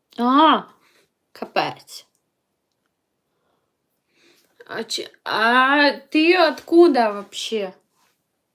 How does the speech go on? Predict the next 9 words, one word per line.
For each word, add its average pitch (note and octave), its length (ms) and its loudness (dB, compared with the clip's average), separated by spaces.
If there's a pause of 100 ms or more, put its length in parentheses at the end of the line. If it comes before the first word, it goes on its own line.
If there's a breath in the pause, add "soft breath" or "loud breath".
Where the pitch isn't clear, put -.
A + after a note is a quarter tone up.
(200)
Ти C#4+ 680 -2
родився D4+ 580 0
в B3+ 120 -8
Росії A#3 720 -10
или D4 240 -6
приїхав? D4 720 -8 (2000)
Родителі A#3+ 680 -6
твої A3+ 320 -4
откуда? G#3 580 -8